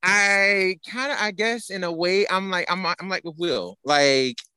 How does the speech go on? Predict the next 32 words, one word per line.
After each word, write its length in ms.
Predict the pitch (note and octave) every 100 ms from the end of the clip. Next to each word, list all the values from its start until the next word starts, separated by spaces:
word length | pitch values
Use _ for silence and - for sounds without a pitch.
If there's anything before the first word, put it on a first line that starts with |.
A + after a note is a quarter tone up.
| _ _ _ _ _ -
some 280 | F3+ G3+ A3
people 300 | B3 A3 G#3
know, 320 | F3+ D#3+ F3+
and 160 | G#3+ G#3+
then 220 | A3 G#3
for 100 | G#3+
the 120 | G3
ones 220 | G3 G3
who 140 | F#3 D#3+
don't, 420 | C3+ C#3 F#3 A3+ _ _ _ -
also 440 | F#3+ C#4+ - G3+ F3+
too, 380 | - F#3+ G#3 G3 - -
I, 160 | F3+ A3
I, 380 | G#3+ B3 G#3 C4+
I 40 |
hold, 300 | D4 B3 G#3+ -
I'll 220 | G#3+ E4+
even 300 | A#3 A3 G#3+
hold 240 | G3 G3
a 60 | F#3
little 220 | E3+ E3+
bit 140 | C#3+ C#3+
of 60 |
space 320 | - C#3 B2+
for 120 | - A#2+
them 240 | G#2+ G2+
too, 320 | - E3+ G2+ - - - -
for 120 | G#3+
the 80 | F#3
ones 240 | F3 D#3+
who 120 | D#3+
don't 400 | C#3 C#3+ C#3+ A#2